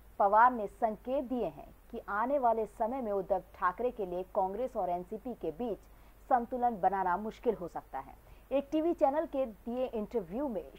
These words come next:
शरद पवार ने कहा कि महाराष्ट्र में सरकार बनाने को लेकर हमारी कांग्रेस के साथ बातचीत चल रही थी। ये बैठकें बहुत लंबी-लंबी चलती थी और दोनों पक्षों के नेताओं की ओर से भारी बहसबाजी होती थी।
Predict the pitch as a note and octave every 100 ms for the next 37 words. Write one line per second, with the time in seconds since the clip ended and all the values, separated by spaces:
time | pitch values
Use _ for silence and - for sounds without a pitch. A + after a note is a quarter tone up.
0 | - A3 G#3+ G#3 F#3 A3+ C4 G3 - F#3
1 | A3 C4+ A3+ F#3 F3 F3 G#3+ - G3 E3+
2 | A#3 - - - - D4 B3 - A#3+ C#4
3 | B3+ F#3 F3+ F#3+ C4 C#4+ G#3 A3 A#3+ F3+
4 | - G#3 G#3+ A#3+ D4 - F#3+ G3 C4 C4
5 | G3+ - B3+ F3 - F#3 F3+ F3+ - B3
6 | B3 - D4 A3+ D3+ C#3 B2 - G#2+ -
7 | - - - G#3 C#4+ D4+ A3 A3 - D#4
8 | B3 G#3+ A#3+ A#3+ G#3+ G#3+ A3+ A#3 D4+ B3+
9 | A3+ A3+ F3 - D3 - - - - -
10 | G#3+ G3 - A3 C#4+ E4+ C4 - B3 G#3
11 | G3+ F3+ E3+ E3+ F#3+ F#3+ F#3+ - G#3+ F3
12 | A#3+ C4+ F#3+ F#3+ F3+ - F#3 F#3+ G3+ C4
13 | F#3 F#3 F3+ G#3 - F3 F3+ B3+ C4 B3
14 | F#4+ - -